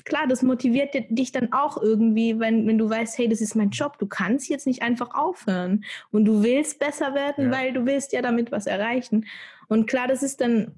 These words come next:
Speaker 1: ja, du musst halt, ja, Konkurrenz irgendwie, ja, ist eigentlich ganz traurig, aber wenn wir das alle irgendwie so, äh, im Hinterkopf behalten würden, dass wir eigentlich Spaß daran wa-, haben
Speaker 2: Ja,
Speaker 1: wollen.
Speaker 2: wahrscheinlich ist es auch so, also ich mein,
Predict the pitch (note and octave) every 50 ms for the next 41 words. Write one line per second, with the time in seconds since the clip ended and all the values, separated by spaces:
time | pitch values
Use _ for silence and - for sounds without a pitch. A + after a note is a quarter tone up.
0 | _ _ G#3+ A3+ C4+ C#4+ A#3+ G3 G3 G#3 A3 A3 A#3+ A#3+ A#3+ - C#4 C4+ C4 -
1 | _ _ _ - A#3+ B3 B3+ C4 C4 B3 - - A#3+ A3+ A#3 B3 A#3 A#3+ B3+ C4
2 | C4 B3+ - - - _ _ _ _ _ _ _ - _ - G#3+ B3+ C4 A#3+ C4
3 | C4 B3+ B3+ B3+ B3+ B3 B3+ C4 B3+ - _ _ _ - E4+ D4 G#3+ G3+ A3+ -
4 | B3 D4 D4+ - D#4+ D#4 D#4 D#4 - - D#4 D#4+ E4 C#4+ C#4 C4 A3+ C4 A3+ A#3
5 | A3+ B3 B3+ C4+ C4+ A#3+ B3+ A3+ - A3 A#3+ C#4+ D4+ D4 A3+ C4+ B3 B3+ B3+ B3
6 | A#3 A3+ A#3 A3+ G#3 G#3 F#3+ - G3+ G3 G3 G3+ G3+ - - - - - - -
7 | - - - - A3+ C4 B3+ C4 B3+ D4 A#3+ A3+ - A#3 G#3 - - G#3 G#3+ A3
8 | A3 F#3+ - - G#3+ G#3 G#3 G#3 G#3 G#3 G#3 G3+ G3+ G#3 - - G#3 G3+ - G3+
9 | - - F#3+ G3+ - - - F#3+ A3 A3 - - E3 F3 F3+ F#3 F3+ - - _
10 | - G3+ G#3 F#3+ - A2+ A2+ C3+ - - - - - - A2+ A#2+ A#2 - D3+ F3
11 | E3+ D3 D#3+ F#3 F3 - E3+ D3 D3+ C#3 C3+ - - - D3 D3 D3+ D3 C#3+ B2
12 | C3+ B2 - - C#3+ C#3+ C#3+ C3+ C3+ C#3 D3